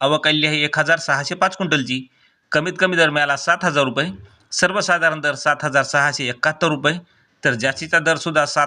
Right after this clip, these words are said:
हजार सहाशे एकाहत्तर रुपये. पुढील बाजार समिती आहे जालना, आवक आलेली आहे नऊ क्विंटलची.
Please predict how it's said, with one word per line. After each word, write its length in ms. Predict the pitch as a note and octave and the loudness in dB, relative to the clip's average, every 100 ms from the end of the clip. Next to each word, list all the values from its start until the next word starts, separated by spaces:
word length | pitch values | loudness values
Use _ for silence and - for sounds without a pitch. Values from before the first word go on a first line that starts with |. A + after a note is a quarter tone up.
| D3+ | 0
हजार 200 | C#3+ C#3 | 0 0
सहाशे 420 | D3 C3+ B2+ C3+ | 2 0 0 -4
एकाहत्तर 380 | A#2 C3 B2 C#3+ | -4 -4 0 -2
रुपये. 280 | A#2+ G#2 G2+ G#2 - _ _ _ | 0 -2 -4 -8 -18 _ _ _
पुढील 200 | B2+ C#3 | 0 2
बाजार 260 | B2 B2 C#3 | 2 2 2
समिती 320 | D3 D3 C#3+ | 0 -4 -2
आहे 200 | C#3 C#3+ | -4 -2
जालना, 380 | B2+ D3+ E3+ E3+ G#3+ _ _ _ _ - | 0 2 4 2 0 _ _ _ _ 0
आवक 280 | C#3 D3+ | 2 2
आलेली 200 | D3 D3 | 2 2
आहे 100 | D3 | 0
नऊ 200 | D3+ D3+ | 0 0
क्विंटलची. 480 | F3 F3 E3+ C3 C#3+ | 0 0 2 2 0